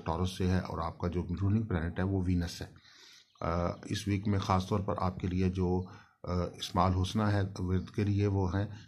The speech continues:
या गनी हो या रहीम हो, या गनी हो या रहीम हो का विरद जो है वो तीन सौ तेरह दफ़ा करें, वला ख़तीन तीन दफ़ा दुरूद शरीफ के साथ, और सूरह बकरा की तिलावत जो है वो आप खैर बरकत के लिए, अ, बेमतलब जमा करना मामूल बनाएं।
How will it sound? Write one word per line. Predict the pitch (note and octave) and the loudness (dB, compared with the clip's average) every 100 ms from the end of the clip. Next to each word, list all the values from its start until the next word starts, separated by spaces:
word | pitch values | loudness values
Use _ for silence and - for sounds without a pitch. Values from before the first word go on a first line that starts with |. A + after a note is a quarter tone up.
| - | -2
या | G#2+ A2 | 2 4
गनी | F#2 F#2 G#2 | 6 4 6
हो | G2+ A2 - - - F#2 | 4 0 -6 -14 -10 -2
या | F2+ F#2 F#2 F#2+ - - - | 4 6 6 4 -2 -20 -6
रहीम | F#2+ F2+ F#2+ F2 | 0 4 4 4
हो, | - - - _ _ _ - | 0 -10 -20 _ _ _ -2
या | G#2 G#2 | 2 4
गनी | F#2+ F#2+ A2 | 4 4 6
हो | G#2+ | 4
या | G#2 G2 | 4 4
रहीम | F2 F#2 | 2 4
हो | F#2 F#2+ | 4 2
का | E2+ - | -2 -2
विरद | F2 D#2 | -4 -4
जो | F2 | -2
है | F#2 F#2 F#2 | -2 -4 -8
वो | |
तीन | F2+ F2+ | -4 -4
सौ | E2 | -4
तेरह | - F2+ E2+ E2 | -4 -2 -2 -4
दफ़ा | E2+ F2 | -4 -4
करें, | E2 F2+ F2+ | -4 -2 0
वला | E2 F2 F2 | 0 -2 -4
ख़तीन | D#2 - E2+ | -6 -8 -8
तीन | E2+ E2 | -6 -6
दफ़ा | E2 E2+ | -4 -6
दुरूद | D#2 | -6
शरीफ | F2 C3 C3 | -4 -4 -2
के | |
साथ, | C#3 C#3+ B2 - - - - - - | 0 4 2 0 -16 -20 -20 -20 0
और | C#3 C#3 | 6 6
सूरह | - A2 | 6 4
बकरा | F2+ F2 F#2 | 4 2 0
की | F2+ | 0
तिलावत | F2 D#2+ D#2+ E2+ | -2 -2 -4 -4
जो | E2+ | -4
है | F2+ | -2
वो | F2 - - - | -2 -4 -8 -8
आप | E2+ - _ - | -10 -10 _ -4
खैर | F#2 | -2
बरकत | E2+ E2 - - | -2 -4 -6 -6
के | E2 | -4
लिए, | D#2+ - | -4 -6
अ, | - - _ - - - D#2+ | -8 -20 _ -20 -10 -6 -2
बेमतलब | F#2 F2 F2 - | 2 2 2 -2
जमा | - F#2 F#2+ - | -2 -4 -4 -4
करना | E2+ F2 | -2 0
मामूल | E2+ E2+ G2 | 2 2 2
बनाएं। | G#2+ A2+ A2 | 4 4 2